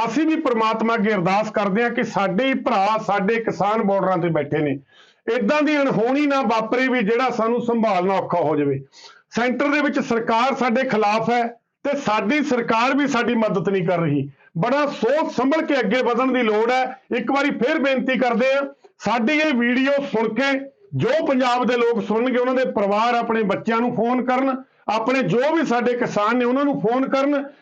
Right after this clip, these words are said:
ਵੀ ਤੁਸੀਂ ਆਪ ਮਹਾਰੇ ਹੋ ਕੇ ਅੱਗੇ ਨਾ ਜਾਓ, ਬਹੁਤ ਨੁਕਸਾਨ ਹੋਊਗਾ। ਸਾਡੇ ਲੀਡਰਾਂ ਦੀ ਇੱਕ ਮੀਟਿੰਗ ਬੁਲਾਓ, ਭਾਵੇਂ ਦੋ ਦਿਨ ਲੇਟ ਹੋ ਜਾਈਏ ਆਪਾਂ।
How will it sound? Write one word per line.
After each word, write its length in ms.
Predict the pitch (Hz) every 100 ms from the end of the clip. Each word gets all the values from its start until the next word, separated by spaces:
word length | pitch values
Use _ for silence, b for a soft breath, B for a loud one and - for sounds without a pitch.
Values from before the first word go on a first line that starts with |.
| -
ਵੀ 140 | 233 294
ਤੁਸੀਂ 480 | 269 247 254 294
ਆਪ 300 | 269 233 262
ਮਹਾਰੇ 500 | 277 254 208 226 240
ਹੋ 220 | 190 220 220
ਕੇ 160 | 226
ਅੱਗੇ 260 | 202 196 208
ਨਾ 220 | 196 202 240
ਜਾਓ, 500 | 269 285 277 - B B
ਬਹੁਤ 360 | 147 240 294 294
ਨੁਕਸਾਨ 480 | 254 - 208 220 262
ਹੋਊਗਾ। 520 | 233 269 269 294 294 B B -
ਸਾਡੇ 340 | 233 233 277
ਲੀਡਰਾਂ 460 | 240 240 220 277 285
ਦੀ 120 | 277
ਇੱਕ 140 | -
ਮੀਟਿੰਗ 420 | 233 220 220 254
ਬੁਲਾਓ, 340 | 247 254 269 -
ਭਾਵੇਂ 300 | 233 214 247
ਦੋ 220 | 196 226
ਦਿਨ 160 | 233 240
ਲੇਟ 320 | 208 233 247
ਹੋ 160 | 196
ਜਾਈਏ 260 | 196 208 202
ਆਪਾਂ। 340 | 190 185 147